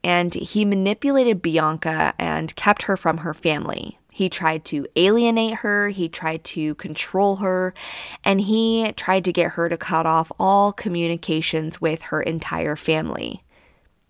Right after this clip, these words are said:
It was because of this relationship with Daniel that Barbara and Bianca were not on speaking terms when she went missing.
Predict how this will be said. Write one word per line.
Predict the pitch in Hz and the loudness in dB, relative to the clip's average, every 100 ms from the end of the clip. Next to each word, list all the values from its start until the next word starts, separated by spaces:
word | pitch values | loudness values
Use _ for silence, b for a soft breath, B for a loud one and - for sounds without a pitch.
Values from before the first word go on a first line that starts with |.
| _ _ - | _ _ 0
It | 196 | 2
was | 220 175 | 2 2
because | 196 - - 247 285 - | -2 -4 -2 2 2 2
of | 196 | 0
this | 185 185 | 0 0
relationship | 175 165 160 165 160 156 | 0 2 2 0 -4 -4
with | 165 160 | -4 -2
Daniel | 151 135 117 80 - B B B B | -2 -4 -4 -6 -8 B B B B
that | - 185 175 165 - - | 4 6 6 4 -2 -8
Barbara | 175 160 175 190 190 185 185 180 - | -6 4 6 6 4 4 4 4 0
and | 160 160 | -2 -2
Bianca | 160 160 160 143 - 151 | -2 0 2 2 0 -2
were | 156 165 | 0 0
not | 165 160 147 151 - | 0 2 2 2 -2
on | 151 151 | -2 0
speaking | 160 - 156 - 151 | -2 -2 -2 -2 -6
terms | 156 147 123 147 170 | -6 -6 -6 -6 -4
when | 160 | -2
she | 160 - 147 | -2 -4 -4
went | 143 - | -6 -2
missing. | 170 165 - - - - | -2 -2 -4 -8 -12 -18